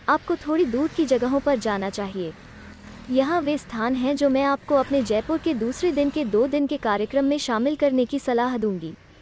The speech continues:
आमेर का किला, जयपुर के सबसे महत्वपूर्ण महलों की यात्रा के साथ अपने दूसरे दिन की शुरुआत करें। लाल पत्थर और सफ़ेद पत्थर में बने और प्राकृतिक रूप से बने रिज पर स्थित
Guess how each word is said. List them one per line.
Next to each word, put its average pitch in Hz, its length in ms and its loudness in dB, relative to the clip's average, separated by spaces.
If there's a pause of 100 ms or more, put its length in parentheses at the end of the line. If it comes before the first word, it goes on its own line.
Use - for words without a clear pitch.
(160)
आमेर 277 360 2
का 330 100 2
किला, 262 280 2 (240)
जयपुर 262 360 0
के 330 160 -2
सबसे 277 340 -2
महत्वपूर्ण 269 640 0
महलों 247 400 0
की 285 140 -4
यात्रा 233 360 0
के 262 140 -2
साथ 208 340 -2
अपने 285 240 -2
दूसरे 277 360 0
दिन 294 180 2
की 311 140 -2
शुरुआत 202 440 0
करें। 180 300 -4 (720)
लाल 254 360 4
पत्थर 285 360 2
और 269 120 4
सफ़ेद 254 480 -2
पत्थर 302 300 0
में 269 160 2
बने 220 240 2
और 262 140 2
प्राकृतिक 233 580 -2
रूप 285 160 -2
से - 180 0
बने 208 280 0
रिज 226 220 0
पर 208 180 0
स्थित 247 300 -4